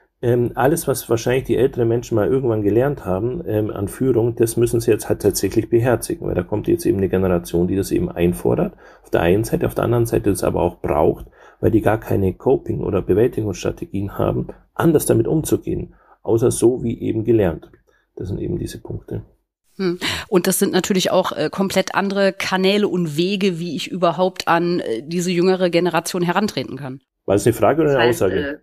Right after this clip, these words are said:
Speaker 2: <laughs> naja, so ein bisschen beides. Wenn ich mir angucke, so meine tägliche Arbeit, die Rückmeldung, die wir von jungen Menschen bekommen, sind in erster Linie natürlich über Social-Media-Kanäle, äh, über Instagram, über TikTok. Facebook kann ich ja schon fast wieder ausklammern, ist ja mehr das Netzwerk schon fast meiner Eltern.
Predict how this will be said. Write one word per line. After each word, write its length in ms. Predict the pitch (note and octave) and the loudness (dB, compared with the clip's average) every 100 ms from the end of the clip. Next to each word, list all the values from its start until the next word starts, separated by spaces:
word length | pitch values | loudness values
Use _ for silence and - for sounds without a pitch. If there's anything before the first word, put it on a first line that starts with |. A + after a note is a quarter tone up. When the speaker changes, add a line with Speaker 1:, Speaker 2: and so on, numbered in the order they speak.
| _ - | _ -6
Speaker 2:
<laughs> 640 | D3 F#3 G3 - - - | 0 0 0 -6 -10 -4
naja, 260 | G3 G3 G3 | 2 2 2
so 100 | F#3 | -2
ein 60 | |
bisschen 320 | F#3+ - A#3+ A3 | -4 -2 0 2
beides. 440 | A3+ G#3 D#3+ - | 2 2 -2 -2
Wenn 100 | E3 | -4
ich 100 | F3 | -2
mir 140 | F#3 | -2
angucke, 540 | E3 F#3 G3 - F#3+ F#3 | -2 -2 -4 -2 -2 -2
so 100 | F3 | 0
meine 260 | F3+ G3+ | 0 0
tägliche 500 | F#3+ G3 F#3+ F#3+ F3+ | 0 -4 -4 -6 -4
Arbeit, 600 | - F#3 F#3 F#3 F3+ E3+ | -2 0 2 2 0 -4
die 80 | F3 | -2
Rückmeldung, 520 | F3 E3+ F#3+ F3+ F3+ | -2 0 0 4 2
die 160 | F3 E3+ | 2 0
wir 120 | F3+ | -2
von 180 | - E3+ | 0 2
jungen 540 | E3 F#3+ G3 G3 - | 2 2 0 0 -2
Menschen 340 | F3+ F#3 - F#3 | 0 0 0 -4
bekommen, 440 | F3 - E3+ F3+ | -2 0 2 2
sind 180 | - D#3+ | 0 0
in 80 | E3 | 0
erster 340 | D#3 E3 E3 | 0 0 -4
Linie 320 | D#3 D#3+ D3+ | -4 -2 -2
natürlich 640 | D3+ D3+ - F3 E3 D3+ - | -2 -2 -2 0 0 0 -2
über 300 | D#3 D#3+ D#3 | 0 0 0
Social-Media-Kanäle, 1300 | D#3+ D#3 D#3+ D3+ D3+ C#3 - C#3+ C#3+ D3 C#3 C3+ C#3 | 0 0 0 2 2 0 -4 -2 0 2 0 0 -2
äh, 280 | - C#3+ C#3 | -2 -2 -2
über 240 | G#3 G3 | 2 2
Instagram, 720 | C3+ F#3 - E3 D#3 D3+ D#3 C#3 | 2 0 -2 -4 0 0 0 -2
über 160 | D3+ | -4
TikTok. 500 | - D3+ - D3 - - - - - - | -4 -8 -4 -6 -6 -18 -18 -18 -18 -10
Facebook 400 | - D#3+ - D#3 | 0 0 0 -2
kann 160 | - D#3+ | 0 0
ich 120 | D#3 | 0
ja 60 | |
schon 160 | D3 D#3 | -2 0
fast 240 | D#3+ D#3 | 0 0
wieder 160 | D3+ D3 | 0 0
ausklammern, 520 | - - E3 D#3+ D3+ | 0 0 0 0 0
ist 140 | - - | -2 -4
ja 80 | |
mehr 160 | D#3+ D3+ | -2 -2
das 160 | D#3 E3 | -2 -2
Netzwerk 360 | D#3 - D#3 | -4 -2 -4
schon 140 | - D#3 | -4 -4
fast 240 | D#3 - | -6 -4
meiner 200 | D3 C#3+ | -2 0
Eltern. 360 | D3 - - | 0 -2 -8